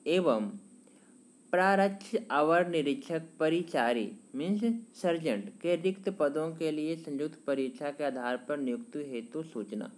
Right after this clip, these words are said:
तो जो वैकेंसी निकली है, ये आपको सोलह आठ दो हज़ार बीस से, आ, आप अप्लाई कर सकते हो। ये सोलह आठ से अप्लाई होना शुरू होगा और इसकी जो लास्ट डेट दे रखी है,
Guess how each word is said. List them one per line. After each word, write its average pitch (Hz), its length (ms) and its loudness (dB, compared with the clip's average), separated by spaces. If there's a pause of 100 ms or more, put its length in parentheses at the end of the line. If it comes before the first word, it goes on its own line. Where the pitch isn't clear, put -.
(380)
तो 160 80 -4
जो 180 200 2
वैकेंसी 185 540 -2
निकली 139 360 -2
है, 135 140 2
ये 165 280 2
आपको 175 600 2
सोलह 175 460 0
आठ 165 340 0
दो 135 260 -2
हज़ार 156 440 -2
बीस 135 360 -4
से, 190 320 -4 (460)
आ, 139 80 -2
आप 147 600 2
अप्लाई 147 440 2
कर 165 240 2
सकते 139 400 -4
हो। 151 280 -2 (140)
ये 175 220 -2
सोलह 139 300 0
आठ 147 220 -2
से 180 180 -2
अप्लाई 151 360 0
होना 147 260 -2
शुरू 147 220 -4
होगा 147 240 0
और 165 180 0
इसकी 165 260 -10
जो 185 120 -2
लास्ट 143 380 -2
डेट 165 220 -2
दे 143 160 0
रखी 135 320 -2
है, 175 220 -4